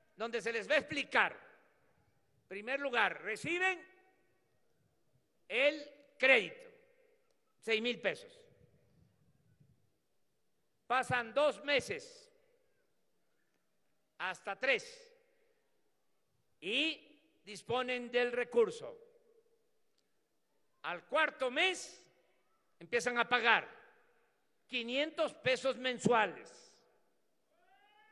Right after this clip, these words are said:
Al año terminan de pagar.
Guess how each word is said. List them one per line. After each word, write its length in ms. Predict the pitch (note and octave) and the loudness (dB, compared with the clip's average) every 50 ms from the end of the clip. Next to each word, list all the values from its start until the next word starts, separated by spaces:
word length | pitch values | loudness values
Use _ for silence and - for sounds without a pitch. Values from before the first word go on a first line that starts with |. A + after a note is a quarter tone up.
| _ - | _ -8
Al 260 | - F3 G3 G#3+ A#3 D4+ | -4 -4 -2 0 4 4
año 420 | F4+ F#4+ F#4+ G4 G4+ G4 F4+ - - - - - - - - - - - - - - - - _ _ _ _ _ _ _ _ _ _ | 4 4 6 8 8 8 8 6 2 -8 -18 -20 -20 -20 -20 -20 -20 -20 -20 -20 -20 -20 -20 _ _ _ _ _ _ _ _ _ _
terminan 540 | - A#3 A#3+ A#3 B3 D4 E4 E4 E4 E4 D#4+ | 2 4 4 4 2 0 0 2 2 2 6
de 100 | E4 D#4 | 6 6
pagar. 560 | D#4 - D#4 D4 D4+ C#4 A#3 F3+ D3 - - | 6 6 8 10 10 10 10 8 4 -4 -14